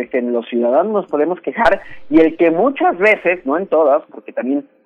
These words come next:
la ley contempla información que se puede o no se puede dar con sus excepciones, pero muchas veces es gracias al inai el que presiona, el que resuelve las quejas y dice que sí, tú, tú ciudadano tienes razón y está obligado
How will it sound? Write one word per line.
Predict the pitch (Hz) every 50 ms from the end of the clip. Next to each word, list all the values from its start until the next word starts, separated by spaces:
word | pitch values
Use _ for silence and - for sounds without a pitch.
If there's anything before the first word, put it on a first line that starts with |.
| _ _ _ _
la | - 135 127 127
ley | 131 147 160 156
contempla | 165 151 143 139 165 165 165 160
información | 151 139 135 120 120 117 143 143
que | 135 151
se | - - 120
puede | - - 147 143
o | 127
no | 120 123 127
se | 147
puede | - 147 147 135
dar | 143 143 -
con | 147 131 120
sus | - - -
excepciones, | 151 151 185 165 156 - - 170 160 151 160 185 185 - - - - - - _ _
pero | - 156 143 143
muchas | 151 170 190 196 233 208
veces | 180 175 175 175 190 170 - - _ -
es | 202 196 - -
gracias | - 151 160 175 185 185 - 269 -
al | 185 175 175
inai | 175 170 165 170 180 - - _ _ _ _ _ _ _ _ _ - -
el | 160 151 143
que | - 160 -
presiona, | - - - 180 - - - 190 208 226 240 247 233 180 156 160 180 - -
el | 156 151 131
que | _ - 147 139 131 - _ _ _ _
resuelve | - 143 151 156 147 - - 175 196 220 240 240 233 254
las | 233 208 175 - -
quejas | - 185 185 180 202 196 190
y | 185
dice | 160 170 175 175 - 180 180 - - _ -
que | - - -
sí, | - 185 226
tú, | 202 - 180
tú | - - - 170
ciudadano | 165 180 175 165 151 151 151 165 160
tienes | 160 160 160 170 170 147
razón | 139 120 - 147 160 208 240 - _ _ - - _ _
y | - 170 156 156
está | 143 - - _ - 175 180 196
obligado | 226 220 202 175 165 160 151 165 185 190 190 170 143 147 156 180